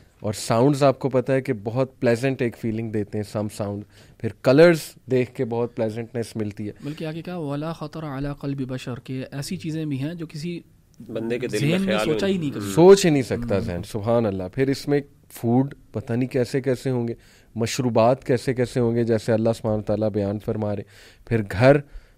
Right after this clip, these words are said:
Speaker 1: کیسے گھر ہوں گے، apartments ہوں گے، whatever you wish for، tents ہوں گے،
Speaker 2: ہم۔
Speaker 1: ایسی ایسی جگہیں ہوں گی کہ آپ دیکھ کے حیران رہ جائیں گے۔ اور
Speaker 2: کوئی
Speaker 1: انٹرٹینمنٹ
Speaker 2: اینیموسٹی نہیں ہوگی، کوئی ال feeling نہیں ہوگی
Speaker 1: سبحان
Speaker 2: لوگوں میں۔
Speaker 1: اللہ، سبحان اللہ۔
Speaker 2: ہم۔
Speaker 1: تو entertainment پھر کیسی ہوگی؟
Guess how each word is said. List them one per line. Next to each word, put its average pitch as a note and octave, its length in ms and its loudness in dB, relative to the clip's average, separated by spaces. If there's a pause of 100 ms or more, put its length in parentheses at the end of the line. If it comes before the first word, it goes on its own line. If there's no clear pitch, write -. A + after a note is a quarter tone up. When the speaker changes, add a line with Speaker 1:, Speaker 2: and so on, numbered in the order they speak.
(340)
Speaker 1:
کیسے A2+ 380 -2
گھر B2 160 2
ہوں A2+ 280 -2
گے، A2+ 160 2
apartments A2 640 -4
ہوں A2 160 -4
گے، G#2+ 120 -4
whatever B2+ 460 2
you A#2+ 100 -2
wish B2 400 0
for، A2+ 60 4 (100)
tents B2 360 2
ہوں A#2 160 4
گے، A2+ 140 2 (160)
Speaker 2:
ہم۔ A2 240 -6
Speaker 1:
ایسی B2 360 4
ایسی C#3+ 220 6
جگہیں A#2+ 340 4
ہوں C3+ 220 6
گی A#2+ 100 -2 (300)
کہ B2 100 -4
آپ A2+ 240 4
دیکھ B2+ 220 6
کے C3+ 100 2
حیران A#2 380 2
رہ B2+ 100 6
جائیں B2+ 220 0
گے۔ C3 40 2
اور B2+ 100 2
Speaker 2:
کوئی D3 320 2
Speaker 1:
انٹرٹینمنٹ D#3+ 280 4
Speaker 2:
اینیموسٹی E3+ 480 4
نہیں E3 160 2
ہوگی، D3 340 2
کوئی D#3+ 240 2
ال D#3+ 100 2
feeling D#3+ 320 0
نہیں D#3 100 0
ہوگی C#3 180 2
Speaker 1:
سبحان A#2+ 160 4
Speaker 2:
لوگوں G#2+ 140 4
میں۔ B2 100 2
Speaker 1:
اللہ، - 180 -6
سبحان A2+ 320 -2
اللہ۔ G2+ 160 0
Speaker 2:
ہم۔ G2+ 120 -4
Speaker 1:
تو A2 140 -2
entertainment D#3+ 800 4
پھر E3 140 2
کیسی D3 360 2
ہوگی؟ B2+ 280 0